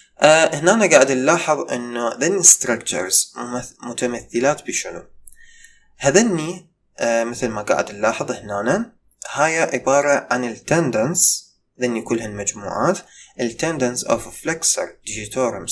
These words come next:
superficialis، وتحت منهن راح يكون التندنس of flexor digitorum profundus.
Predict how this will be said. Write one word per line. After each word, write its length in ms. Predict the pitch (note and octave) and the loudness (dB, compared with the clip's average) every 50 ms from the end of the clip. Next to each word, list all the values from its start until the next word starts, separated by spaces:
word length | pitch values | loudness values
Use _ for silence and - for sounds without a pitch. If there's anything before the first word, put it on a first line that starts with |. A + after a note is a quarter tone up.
| - | 0
superficialis، 880 | - C#3+ - D3+ D3 - - D3 - - D3 D3 D3 D#3+ F3+ F#3 - - - - - - _ _ | 0 -2 -4 -10 -10 -8 -8 -8 -6 -6 -6 -4 -2 -2 -2 -2 -4 -8 -14 -20 -20 -20 _ _
وتحت 540 | B2+ B2+ A#2+ - - - - E3+ E3+ - | -4 -4 0 0 0 0 0 -2 -2 -4
منهن 280 | D#3 D#3+ D#3 D#3+ D#3 C#3+ | -8 -10 -10 -10 -8 -8
راح 160 | A#2+ - - | -8 -8 -8
يكون 280 | A#2 A2+ - B2 B2 A#2+ | -10 -8 -8 -8 -8 -8
التندنس 520 | A2+ - - C3 C3+ C#3 C3+ C3+ C3+ C3 | -10 -8 -8 -6 -6 -6 -6 -8 -8 -6
of 140 | - A#2 A2+ | -6 -8 -8
flexor 440 | - - - B2+ B2+ - - - G2+ | -8 -6 -6 -4 -4 -4 -4 -6 -6
digitorum 800 | - - G2 - - - A#2 B2 C3 C#3 D3 D3 - _ _ - | -10 -8 -8 -8 -6 -4 -2 -2 -2 -2 -4 -6 -12 _ _ -2
profundus. 540 | B2+ - - - - - - - - - | -2 -2 -2 -6 -8 -10 -8 -4 -4 -4